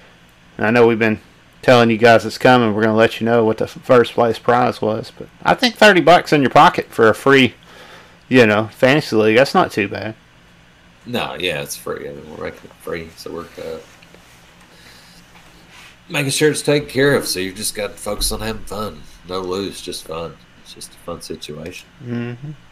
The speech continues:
Speaker 1: Or a second place
Speaker 2: It's
Speaker 1: T-shirt. I mean, that's not bad either.
Speaker 2: No, free. I love free T-shirts. I'll take a free t-,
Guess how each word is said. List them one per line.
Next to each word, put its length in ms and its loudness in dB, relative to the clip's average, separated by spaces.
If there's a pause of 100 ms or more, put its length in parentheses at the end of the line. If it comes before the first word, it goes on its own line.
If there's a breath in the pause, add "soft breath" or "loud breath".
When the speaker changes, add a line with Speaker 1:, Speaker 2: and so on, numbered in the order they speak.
(140)
Speaker 1:
Or 180 8
a 60 4
second 340 2
place 380 2
Speaker 2:
It's 160 -20
Speaker 1:
T-shirt. 500 0
I 80 -8
mean, 140 -2
that's 200 -4
not 200 0
bad 300 6
either. 180 -2 (800)
Speaker 2:
No, 280 -12 (340)
free. 280 -14
I 120 -14
love 320 -8
free 220 -18
T-shirts. 560 -20
I'll 120 -12
take 200 -14
a 40 -20
free 180 -16
t-, 160 -20